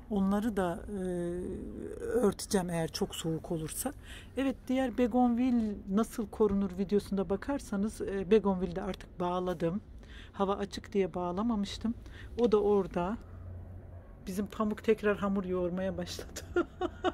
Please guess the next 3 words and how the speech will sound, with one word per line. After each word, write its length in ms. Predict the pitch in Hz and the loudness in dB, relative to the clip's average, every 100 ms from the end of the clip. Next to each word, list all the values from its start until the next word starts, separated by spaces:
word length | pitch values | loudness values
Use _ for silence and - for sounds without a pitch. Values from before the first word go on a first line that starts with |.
| - - - - - - - - - - 349 - - 311 - - - - - - - - - - | -2 -14 -14 -10 -8 -8 -12 -16 -16 -12 -10 -10 -6 -6 -6 -14 -16 -16 -18 -18 -14 -14 -14 -14
Kız 320 | - 320 330 254 | 0 2 2 0
ne 100 | 294 | 0
yapıyor? 380 | 330 339 302 | 0 0 -2